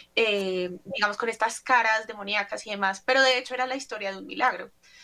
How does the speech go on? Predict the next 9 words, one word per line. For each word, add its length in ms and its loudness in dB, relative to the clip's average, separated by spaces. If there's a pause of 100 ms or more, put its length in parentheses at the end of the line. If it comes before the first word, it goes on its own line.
(260)
eh, 600 0
de 100 -2
un 80 -4
milagro 640 -2
que, 460 -8
que 120 -8
hizo 420 -4
un, 800 -10
un 240 -18